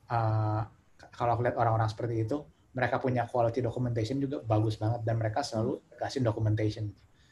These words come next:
Speaker 1: Jadi mungkin juga, apa ya, di bawah itu sebagai, mungkin kalau aku sering ngomong ke teman-teman di tim aku kayak, "Ya udah kalau ada masalah atau apa,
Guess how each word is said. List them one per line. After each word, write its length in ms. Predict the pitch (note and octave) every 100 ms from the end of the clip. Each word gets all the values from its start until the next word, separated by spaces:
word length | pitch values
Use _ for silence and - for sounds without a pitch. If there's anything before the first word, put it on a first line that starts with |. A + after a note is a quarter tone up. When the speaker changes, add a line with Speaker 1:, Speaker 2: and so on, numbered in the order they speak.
| - _ -
Speaker 1:
Jadi 160 | B2+ D#3+
mungkin 240 | C#3 E3+
juga, 400 | F3+ A#2 G#2+ G#2+ - - _ _ - - _ - -
apa 240 | C3 B2+
ya, 60 | C3+
di 80 | C3
bawah 320 | B2 B2 B2
itu 160 | A#2+ F#3+
sebagai, 720 | C3 A2 A2+ C3+ C#3 C#3 - - - _ - - -
mungkin 240 | C3 D#3
kalau 240 | B2+ A#2
aku 160 | G#2+ C3
sering 240 | B2+ A#2+
ngomong 240 | A2+ A#2 A2+
ke 80 | A2+
teman-teman 480 | A#2 A2+ A#2 A2+
di 80 | A2
tim 160 | A2 A2+
aku 240 | A#2 A#2
kayak, 240 | A2+ G#2 - - _ _ - - - - -
"Ya 80 | A#2+
udah 80 | C#3+
kalau 160 | C#3+ B2
ada 120 | A#2
masalah 640 | A#2 A2 A2 G#2+ B2 C3+ C3
atau 80 | A2
apa, 560 | G#2 G#2 - C#3 D#3+